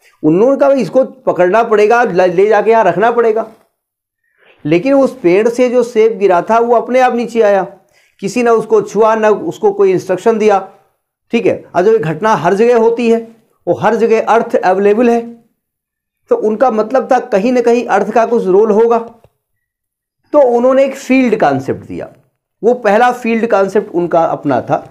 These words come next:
<clears throat> उनका कहना था कि भाई अर्थ के चारों ओर एक फील्ड है जो इनविजिबल है,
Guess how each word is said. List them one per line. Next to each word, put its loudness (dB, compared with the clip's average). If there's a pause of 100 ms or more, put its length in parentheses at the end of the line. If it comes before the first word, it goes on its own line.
(500)
<clears throat> -
उनका 2
कहना 0
था 0
कि -6
भाई -2 (460)
अर्थ -2
के -4
चारों 2
ओर 0
एक 0
फील्ड 0
है -4 (600)
जो 0
इनविजिबल 0
है, 0